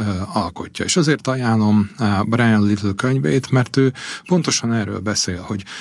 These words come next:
a személyiségünk az egy, az egy nagyon összetett, á, dolog, és nagyon sok részből áll, és bizonyos körülmények között mi másképpen viselkedünk, mint más körülmények között. Ezért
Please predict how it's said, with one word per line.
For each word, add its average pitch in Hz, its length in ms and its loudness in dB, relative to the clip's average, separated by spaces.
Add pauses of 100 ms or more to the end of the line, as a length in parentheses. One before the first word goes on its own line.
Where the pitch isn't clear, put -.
(120)
a - 100 -10
személyiségünk 143 960 -2
az 131 120 2
egy, 143 200 0 (480)
az - 120 -2
egy 135 100 4
nagyon 151 680 4
összetett, - 760 -2 (120)
á, 90 460 -4
dolog, 113 340 2
és 104 120 0
nagyon 175 160 4
sok - 320 0
részből 101 440 -2
áll, 92 220 -8
és 104 140 -4
bizonyos 165 480 2
körülmények 135 560 0
között 143 380 0
mi 147 120 2
másképpen 131 680 -2
viselkedünk, 117 840 -2
mint 117 220 2
más 107 280 2
körülmények 95 560 -4
között. 113 340 0
Ezért 123 280 0